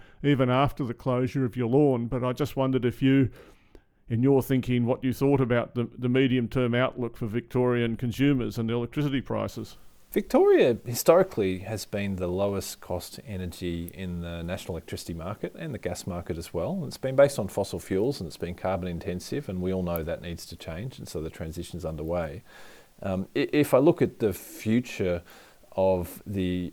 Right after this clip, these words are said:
Speaker 2: as-, the Victoria's energy production versus other states, um, as and when Victorian brown coal, um, comes out, then the wind in Victoria and the sun in Victoria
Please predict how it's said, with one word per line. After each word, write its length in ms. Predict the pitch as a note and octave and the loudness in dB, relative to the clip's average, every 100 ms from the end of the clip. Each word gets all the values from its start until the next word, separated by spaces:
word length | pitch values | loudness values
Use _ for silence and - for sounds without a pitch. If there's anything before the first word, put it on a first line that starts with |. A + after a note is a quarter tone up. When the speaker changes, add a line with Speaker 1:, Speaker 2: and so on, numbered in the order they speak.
| - | -10
Speaker 2:
as-, 200 | G2 - - | -12 -12 -18
the 480 | - C3 G#2 F2+ E2 - | -14 -8 -4 -4 -6 -10
Victoria's 920 | G#2 - - A2 A2+ G#2 F#2 E2+ - - | -8 -8 2 4 6 6 4 0 -8 -8
energy 380 | G2+ G2 G2 | -4 -4 -6
production 520 | E2+ F2 F2+ - F#2 F2 | -6 -4 -4 -4 -6 -4
versus 460 | F2 E2 F2+ - - | -4 -4 -8 -10 -12
other 200 | F2+ G2+ | -6 -6
states, 600 | - - D#2 F2 - - - - - - _ | -6 -10 -10 -10 -12 -16 -18 -20 -20 -20 _
um, 340 | F2+ F#2 F2+ F#2+ - - - - | -8 -4 -4 -8 -12 -16 -16 -12
as 260 | B2+ C3+ C#3 | 0 2 2
and 180 | A#2+ G2+ | 0 0
when 280 | G2+ G2+ F#2 | 0 0 -2
Victorian 580 | F#2+ - G#2 F#2 F2+ | -4 -4 -2 0 -2
brown 300 | F2 F#2 F2 | -2 -4 -4
coal, 580 | E2+ - F#2 F#2+ F#2 F2 - F#2+ | -8 -4 -2 0 -4 -8 -16 -14
um, 260 | F2+ E2+ | -12 -12
comes 380 | - - E2+ E2+ | -14 -10 -10 -4
out, 400 | F#2+ F#2+ E2 - | -4 -4 -6 -12
then 420 | G2 F2+ F2 E2+ - - - _ | -10 -8 -6 -8 -10 -20 -20 _
the 80 | A#2+ | -2
wind 260 | D3+ D#3+ | 2 2
in 140 | B2 A2+ | 2 2
Victoria 600 | G2+ - A2 G#2+ G#2 G2 | 0 -2 2 4 2 2
and 120 | F#2+ | -2
the 80 | F#2 | -4
sun 260 | - G2+ | -6 -4
in 120 | G2 F2 | -4 -6
Victoria 680 | F2 - F#2+ F#2+ F2+ F2 | -10 -6 -4 -2 -2 -2